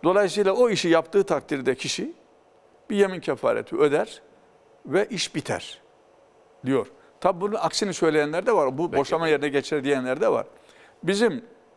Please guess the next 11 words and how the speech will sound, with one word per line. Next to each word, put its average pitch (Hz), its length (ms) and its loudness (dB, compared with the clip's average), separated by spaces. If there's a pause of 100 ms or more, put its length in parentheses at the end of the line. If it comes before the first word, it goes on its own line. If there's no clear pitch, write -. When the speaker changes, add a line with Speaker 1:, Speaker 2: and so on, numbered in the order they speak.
(120)
Speaker 1:
Diyanet 185 220 2
İşleri 151 220 0
Başkanlığı'nın 147 580 -2
ve 170 80 0
Türkiye'de, 165 560 -2 (800)
e, 123 300 0 (140)
bu 165 160 -6
fıkıhla 170 500 0
uğraşan 123 500 -2 (580)
zü-, 120 380 -6
kesimin 139 680 -4